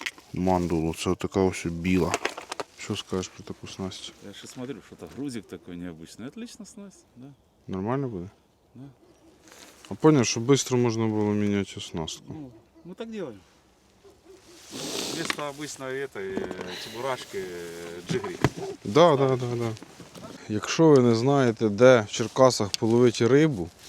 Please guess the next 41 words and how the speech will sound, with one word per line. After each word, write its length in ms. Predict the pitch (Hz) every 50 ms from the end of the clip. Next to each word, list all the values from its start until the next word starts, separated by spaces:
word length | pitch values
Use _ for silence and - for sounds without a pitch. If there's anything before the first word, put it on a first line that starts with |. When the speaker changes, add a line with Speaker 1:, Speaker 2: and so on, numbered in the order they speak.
| - - - - - - - - -
Speaker 1:
заходите 680 | 98 101 107 107 - 143 147 143 139 113 104 - 110
до 200 | 98 95 113 110
Роми 380 | 117 127 139 143 135 113 104 95 - -
Федорченка 640 | 113 104 113 131 143 143 - - 104 98 - - 104
в 60 | 101
магазин, 640 | 110 110 110 113 113 110 110 113 135 147 151 156 160 - - - - - -
е, 40 | 98
на 80 | 95
Speaker 2:
Смілянська, 460 | 98 101 104 107 107 101 95 - -
шістдесят 320 | 95 - - 95 - - -
три. 140 | - - 85 - -
Speaker 1:
Смілянка, 600 | - - - 131 120 117 117 117 113 107 - 113
шістдесят 440 | 101 - - 110 101 - 113 104 90
три. 300 | - 113 101 98 95 87 -
І 60 | 107
він 220 | 110 131 165 156 139
завжди 400 | 135 156 170 165 147 139 123 120
знає, 360 | 117 113 127 139 139 131 123
де 200 | 120 104 120 113
риба 300 | 117 110 104 92 98 95
клює. 340 | - - 95 95 95 95 98
Знаєте 340 | 123 143 175 170 147 131
чого? 320 | 110 110 110 98 95 90 82 98 98
Тому 220 | - 123 131 135 123
що 220 | - 123 117 101 - - - - - -
рибаки 480 | 107 120 127 135 143 139 - - 147
заходять 480 | 127 127 123 - - 135 131 131 131 127
в 60 | 127
магазин, 420 | 127 131 135 135 131 156 175 165
купляють 460 | 139 - 117 107 117 127 127 123 123 -
снасті 460 | - 147 156 160 156 - - 110 - -
і 80 | 123
завжди 460 | 113 113 127 139 147 143 123 113 107
розказують 560 | 101 104 - - - 135 131 123 120 110 95 110
різні 340 | 107 117 113 110 110 107
басні, 480 | 101 98 101 117 127 127 - - 101 95
де 180 | 90 92 113 117
ж 100 | - -
клює 260 | - 107 107 104 107 104
в 60 | -
Черкасах. 480 | - 107 98 - 98 90 87 - 85